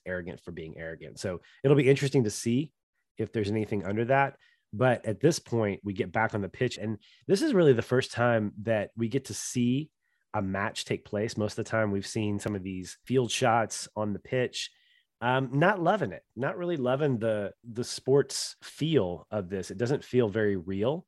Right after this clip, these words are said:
Uh, and I think part of that is because when I watch a soccer match, I'm seeing it from a higher level. I'm not seeing it from this mid level.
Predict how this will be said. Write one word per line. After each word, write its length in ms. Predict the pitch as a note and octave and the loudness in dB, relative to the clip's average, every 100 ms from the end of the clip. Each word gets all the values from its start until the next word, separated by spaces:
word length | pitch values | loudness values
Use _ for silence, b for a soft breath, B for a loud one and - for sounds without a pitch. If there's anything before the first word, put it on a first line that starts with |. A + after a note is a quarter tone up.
| - | -2
Uh, 120 | A2+ | 0
and 100 | B2 C3 | 2 0
I 60 | |
think 180 | D3 A2+ | 0 0
part 180 | C3 C3 | 2 4
of 40 | |
that 120 | A#2+ | 4
is 100 | A2+ | 2
because 260 | A#2 G#2 G#2+ | -2 -4 -2
when 120 | G#2+ | 0
I 60 | A2 | 0
watch 280 | G#2 A2+ - | 2 2 0
a 60 | |
soccer 400 | G2+ C#3 C3+ B2 | -2 2 2 2
match, 260 | G#2 F#2+ F#2 | 0 -2 -4
I'm 80 | F#2+ | -8
seeing 260 | - A2 | -4 -4
it 80 | G2 | -4
from 120 | - F2+ | -6 -8
a 80 | |
higher 280 | F2 G#2 G2 | -4 0 0
level. 260 | F#2+ G2 G2 | 0 -2 -2
I'm 100 | G2 | -4
not 160 | G2 | -6
seeing 260 | - G#2+ G#2 | -6 -4 -4
it 100 | F#2+ | -6
from 420 | - G2+ F#2+ F2 - _ _ _ - | -6 -6 -4 -8 -12 _ _ _ -12
this 160 | G2+ G2+ | -8 -6
mid 340 | F#2+ G#2 G#2+ | -4 -2 0
level. 440 | A#2+ B2+ D#3 E3+ | 0 0 -2 -6